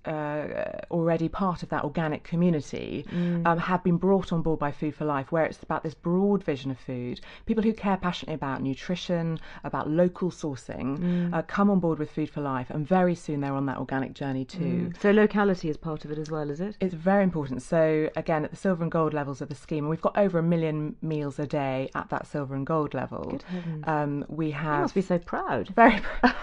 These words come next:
Speaker 1: <laughs> very proud, but it would be very wrong of me to be standing here saying how proud I am and taking the credit, because what this means in practice is all those school cooks, all those
Speaker 2: Mm.
Speaker 1: suppliers, all those, actually, the big contract caterers too, who, who've got behind this,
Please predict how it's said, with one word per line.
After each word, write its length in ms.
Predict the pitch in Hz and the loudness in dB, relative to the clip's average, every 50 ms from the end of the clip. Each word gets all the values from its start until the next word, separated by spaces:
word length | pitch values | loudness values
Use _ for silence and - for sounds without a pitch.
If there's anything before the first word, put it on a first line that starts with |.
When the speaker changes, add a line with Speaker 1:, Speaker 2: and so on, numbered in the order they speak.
| - - - - | -8 -8 -2 4
Speaker 1:
<laughs> 160 | - 294 - - 480 | 6 6 8 10 12
very 140 | 494 508 494 | 12 12 12
proud, 260 | - 277 196 180 180 - | 12 10 10 8 10 10
but 400 | 262 247 190 165 156 151 - - - | 12 12 12 12 12 12 8 4 4
it 160 | - 208 - 202 | 4 6 6 8
would 140 | 226 240 | 6 6
be 100 | - 226 | 6 6
very 220 | 190 220 208 190 185 | 6 8 8 8 8
wrong 160 | 185 180 175 | 8 6 6
of 120 | 175 175 - | 4 2 2
me 120 | 165 151 147 | 0 0 -2
to 460 | - - - 196 170 156 156 156 151 | -4 -2 0 2 2 4 2 2 2
be 140 | - 185 196 | 2 2 2
standing 440 | 190 - - 240 233 233 240 233 190 | 2 6 6 8 10 10 8 8 6
here 200 | 190 196 170 175 | 6 6 6 6
saying 260 | - - 185 165 175 | 4 4 4 4 4
how 120 | 180 185 | 4 2
proud 280 | 175 - 202 196 208 190 | 2 4 4 4 6 6
I 140 | 185 185 185 | 6 6 6
am 140 | 180 165 151 | 4 4 2
and 80 | 143 - | 0 0
taking 260 | 180 156 - 160 151 | -2 -2 0 -2 -4
the 60 | 147 | -4
credit, 480 | - - 202 185 - - - - - - | 0 2 2 2 2 2 -2 -4 -4 -6
because 580 | - 160 - - - 175 165 160 160 156 - - - - - - - - | -6 -6 -6 -6 -4 0 2 2 2 0 -2 -6 -12 -16 -16 -14 -4 4
what 200 | 180 190 - - | 4 4 6 4
this 160 | 175 170 - | 2 0 0
means 200 | 160 156 143 151 | -2 -2 -2 -4
in 100 | 151 139 | -4 -2
practice 400 | - 156 - - - 170 139 147 | -2 -2 -4 -4 -6 -10 -10 -8
is 160 | 143 143 - - - | -10 -12 -14 -8 -2
all 300 | - 175 160 165 160 160 | 0 0 2 2 0 0
those 240 | 151 147 143 139 135 | -2 -2 -4 -4 -6
school 280 | - - - 151 143 135 | -10 -10 -8 -8 -8 -8
cooks, 500 | - - - 196 190 - - - - - - | -6 0 2 2 2 2 -2 -8 -16 -8 -4
all 100 | 156 165 | 0 2
those 260 | 175 175 180 180 180 | 4 4 4 4 4
Speaker 2:
Mm. 100 | 175 175 | 4 2
Speaker 1:
suppliers, 540 | 170 165 165 - 190 190 190 185 180 180 190 | 2 0 0 0 2 4 4 4 4 4 4
all 100 | 226 262 | 4 6
those, 200 | 294 294 269 - - - - - - - | 6 6 6 2 -4 -10 -14 -12 2 4
actually, 380 | 254 285 269 - - 226 208 - - _ - | 4 4 4 4 2 2 2 0 -2 _ 0
the 80 | 196 | 4
big 180 | 190 240 262 254 | 4 4 4 4
contract 380 | - - 226 208 - - - - | 2 0 2 2 2 0 0 2
caterers 400 | 208 196 185 - 180 160 - - | 0 0 2 0 -2 -4 -4 -4
too, 180 | - 170 151 156 | -4 -2 -2 0
who, 240 | 160 160 160 156 - - | 0 0 0 -2 -2 -2
who've 200 | 160 165 156 151 | -2 -2 -2 2
got 220 | 151 196 190 185 - | 4 6 6 6 4
behind 420 | 175 143 170 165 165 160 151 127 | 0 -2 0 0 0 0 0 -2
this, 320 | 113 - - - - - | -2 -4 -6 -10 -12 -16